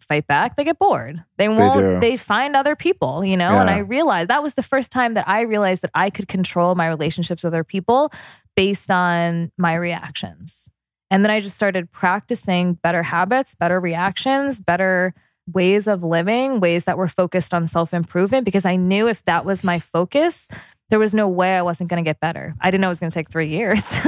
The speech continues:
Speaker 1: <laughs> but I knew it was gonna be a temporary thing for,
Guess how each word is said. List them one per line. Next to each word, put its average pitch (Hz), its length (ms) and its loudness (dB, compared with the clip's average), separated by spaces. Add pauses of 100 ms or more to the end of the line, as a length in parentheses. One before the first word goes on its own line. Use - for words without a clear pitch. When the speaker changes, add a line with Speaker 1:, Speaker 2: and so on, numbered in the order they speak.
(360)
Speaker 1:
<laughs> - 440 -6
but 202 200 4
I 202 120 0
knew 208 280 0
it 214 120 2
was 190 240 0
gonna 175 320 -2 (140)
be 170 680 4
a 180 100 2
temporary 185 760 -2
thing 233 580 -4 (640)
for, 175 760 2